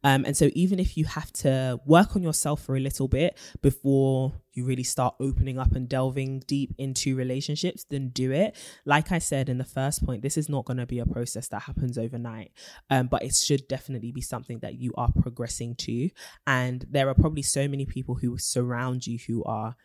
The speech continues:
absolutely amazing, and you don't wanna miss out on that either. But don't push yourself so far that you retreat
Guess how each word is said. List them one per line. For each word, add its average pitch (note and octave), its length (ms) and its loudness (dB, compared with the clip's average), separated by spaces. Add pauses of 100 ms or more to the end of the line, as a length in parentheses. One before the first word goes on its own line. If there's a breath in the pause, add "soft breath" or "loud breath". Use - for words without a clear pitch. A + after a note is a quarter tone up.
(240 soft breath)
absolutely B2+ 600 2
amazing, B2 760 -4
and A#2+ 320 -4
you C3 140 -2
don't C#3 180 6
wanna A#2+ 180 -2
miss B2 300 -4 (100)
out B2+ 300 -2
on A#2 180 -6
that A#2 240 -10
either. B2+ 440 -2 (240 loud breath)
But C3 120 2
don't D3+ 220 4
push - 360 4
yourself B2 680 -6 (680 soft breath)
so D3 440 6
far A2+ 560 -8 (180)
that C3+ 180 0
you B2+ 200 -4
retreat D3+ 720 -2